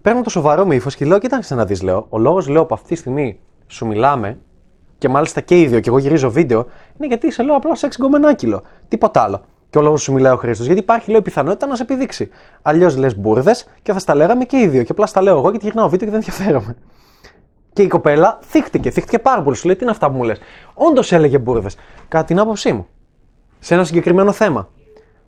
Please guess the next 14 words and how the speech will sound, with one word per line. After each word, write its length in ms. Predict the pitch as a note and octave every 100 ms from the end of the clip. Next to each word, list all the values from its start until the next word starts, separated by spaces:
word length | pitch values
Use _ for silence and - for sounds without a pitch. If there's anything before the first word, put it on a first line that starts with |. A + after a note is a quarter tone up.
| -
Όμως 160 | A3 A3
αυτή 160 | F#3+
η 20 | A3
κοπέλα 340 | B3 G3 F#3+
δεν 100 | G#3
συνήθισε 380 | - A#3+ - G#3+
ποτέ 340 | B3 - D#4+
να 80 | C4+
γυρίζει 280 | E3+ F3 D3
κάποιος 240 | E3 D#3
και 100 | -
να 60 | C#3+
της 100 | -
πει, 240 | D#3 C#3+